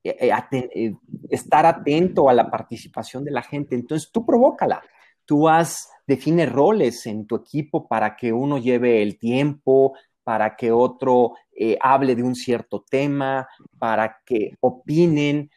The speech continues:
Eh, un tema podría ser el, el, el prender las cámaras, ¿no?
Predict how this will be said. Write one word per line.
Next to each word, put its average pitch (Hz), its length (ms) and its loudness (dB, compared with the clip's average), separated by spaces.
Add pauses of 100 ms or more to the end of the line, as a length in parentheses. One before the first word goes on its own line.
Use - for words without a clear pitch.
(220)
Eh, 117 300 0
un 175 200 0
tema 151 320 -2
podría 123 280 2
ser 139 260 0
el, 117 160 0
el, 95 400 -2
el 104 180 -4
prender 113 420 0
las 101 200 -6
cámaras, 107 560 -8
¿no? 156 240 -8